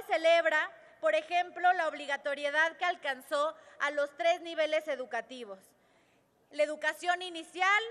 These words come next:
de media superior y superior. Y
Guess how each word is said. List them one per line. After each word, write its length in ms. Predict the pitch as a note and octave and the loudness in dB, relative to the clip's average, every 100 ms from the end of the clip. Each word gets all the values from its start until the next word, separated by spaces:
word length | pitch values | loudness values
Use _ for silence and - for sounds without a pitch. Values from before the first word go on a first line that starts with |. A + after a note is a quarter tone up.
| - - | -12 -12
de 140 | B3+ D4+ | -6 -2
media 360 | E4+ F4+ F4+ | -2 0 -4
superior 680 | F4 E4 C4+ C#4 D#4 F4 - - - | -4 -8 -8 -2 0 2 0 -10 -16
y 140 | D4+ | -14
superior. 600 | D4+ C#4+ A#3+ A#3+ A#3+ G#3 F#3+ - - _ _ _ _ _ _ _ _ _ | -10 -10 -6 -4 -2 -2 -4 -16 -20 _ _ _ _ _ _ _ _ _
Y 80 | _ | _